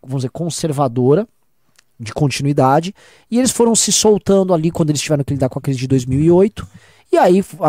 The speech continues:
veio uma nova matriz econômica, e aí a, a, a boiada foi, né? Estourou a boiada e foi embora. É, me parece dessa vez, pô, os caras ficaram demonizando, né, Guedes, mercado, o Guedes ficou ajudando demais, é, nessa tarefa,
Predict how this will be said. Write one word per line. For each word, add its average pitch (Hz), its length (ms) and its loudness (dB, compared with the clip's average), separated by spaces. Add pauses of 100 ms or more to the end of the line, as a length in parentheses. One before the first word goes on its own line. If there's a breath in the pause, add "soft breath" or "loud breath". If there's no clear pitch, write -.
veio 151 140 4
uma 147 100 -2
nova 143 160 -2
matriz 143 300 -4
econômica, 151 680 -4
e 135 60 0
aí 160 200 2
a, 196 80 4
a, 135 500 0
a 123 40 0
boiada 139 480 2
foi, 127 260 -8
né? 98 80 -10
Estourou 117 260 -6
a 123 40 -2
boiada 123 280 -2
e 147 40 -4
foi 180 180 -6
embora. 135 260 2 (880 loud breath)
É, 208 200 0 (280)
me 240 140 0
parece 214 340 0
dessa 131 220 -4
vez, 113 380 -2 (340)
pô, 156 180 4
os 131 140 -2
caras 180 180 -2
ficaram 185 280 -4
demonizando, 156 1080 2
né, 127 160 -4
Guedes, 131 460 0
mercado, 175 380 0
o 190 40 0
Guedes 143 280 0
ficou - 240 -2
ajudando 160 320 0
demais, 160 560 0
é, 120 160 -4
nessa 120 260 -6
tarefa, 165 500 0